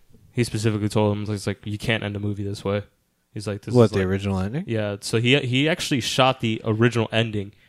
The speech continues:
Speaker 1: and he's like, "This is too depressing." Give, and I was thinking, like, is like, I think the original ending probably
Speaker 2: Wait,
Speaker 1: could've
Speaker 2: it's the
Speaker 1: worked.
Speaker 2: alternate ending on YouTube, though, right?
Speaker 1: Huh?
Speaker 2: Is that you're talking about?
Speaker 1: Yeah, that
Speaker 2: That
Speaker 1: was
Speaker 2: was
Speaker 1: his original.
Speaker 2: Yeah.
Speaker 1: And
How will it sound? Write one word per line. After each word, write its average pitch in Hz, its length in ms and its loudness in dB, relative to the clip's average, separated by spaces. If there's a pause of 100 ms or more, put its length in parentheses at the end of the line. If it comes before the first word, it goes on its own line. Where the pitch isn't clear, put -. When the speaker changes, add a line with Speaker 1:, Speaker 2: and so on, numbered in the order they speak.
(120)
Speaker 1:
and 110 120 -8
he's 107 160 -2
like, 104 180 -4
"This 107 140 -8
is 113 160 -4
too - 180 -6
depressing." 110 640 -6 (1000)
Give, 113 280 0
and 117 180 -2
I 113 120 6
was 120 140 4
thinking, 113 380 0
like, 104 240 -4
is 104 140 -6
like, 104 120 -6
I 101 40 -8
think 139 220 -8
the 107 140 0 (420)
original 110 320 0
ending 104 260 -4
probably 104 320 -2
Speaker 2:
Wait, 151 80 6
Speaker 1:
could've 110 140 6
Speaker 2:
it's - 60 -6
the 123 60 8
Speaker 1:
worked. 123 120 10
Speaker 2:
alternate 113 340 0
ending 107 260 -2
on 92 160 -2
YouTube, 95 500 -6
though, 65 200 -18
right? 90 260 -14 (300)
Speaker 1:
Huh? 120 200 -4
Speaker 2:
Is 92 40 -10
that 95 120 -2
you're 92 120 -4
talking 98 360 -2
about? 107 180 -8 (100)
Speaker 1:
Yeah, 123 200 4
that 104 100 0
Speaker 2:
That 131 60 8
Speaker 1:
was - 160 8
Speaker 2:
was 139 180 4
Speaker 1:
his 123 40 2
original. 113 460 2 (140)
Speaker 2:
Yeah. 98 340 4
Speaker 1:
And 113 300 -4